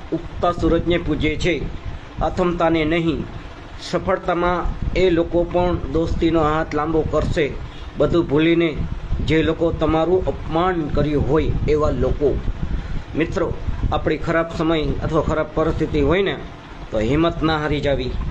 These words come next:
જિંદગીમાં ઘણીવાર એવું બને છે કે એ સમય આપણા કોણ છે અને કોણ નથી, એ માટે કુદરતે એવો રચેલો સમય હોય છે. એટલે ખરાબ સમયમાં દીકરો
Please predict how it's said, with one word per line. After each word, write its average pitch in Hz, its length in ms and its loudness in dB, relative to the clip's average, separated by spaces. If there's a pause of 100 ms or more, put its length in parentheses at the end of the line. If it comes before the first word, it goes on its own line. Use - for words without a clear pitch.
(800)
જિંદગીમાં 180 720 2 (260)
ઘણીવાર 170 400 2
એવું 170 260 2
બને 175 260 2
છે 165 160 4 (840)
કે 170 300 2 (320)
એ 202 180 6
સમય 185 400 2
આપણા 180 460 -2
કોણ 185 400 2
છે 190 180 2 (260)
અને 165 100 2
કોણ 180 260 2
નથી, 170 540 2 (840)
એ 208 100 4 (260)
માટે 185 320 2 (220)
કુદરતે 202 420 2 (180)
એવો 185 220 4
રચેલો 175 360 2
સમય 170 340 2
હોય 170 220 2
છે. 160 180 0 (800)
એટલે 165 220 2
ખરાબ 202 360 0
સમયમાં 180 560 2 (720)
દીકરો 185 340 2